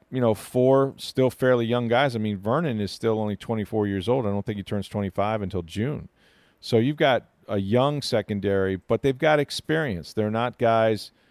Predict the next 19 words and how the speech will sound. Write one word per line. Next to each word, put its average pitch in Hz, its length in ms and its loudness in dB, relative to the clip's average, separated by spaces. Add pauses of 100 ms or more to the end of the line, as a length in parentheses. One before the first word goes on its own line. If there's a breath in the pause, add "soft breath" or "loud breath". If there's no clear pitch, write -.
(200 soft breath)
that 110 140 2
are 110 100 4
rookies. 110 480 0
You 92 100 -4
know, 92 180 -2
M 107 180 -4
J 107 160 0
Stewart 113 480 0
played 101 300 -2
corner 104 360 -2
as 95 160 0
a 98 40 0
rookie. 98 340 -4
He's 101 180 -6
gonna 98 180 -2
move 95 220 -4
to 90 80 -6
safety. 92 480 -6
So 101 360 0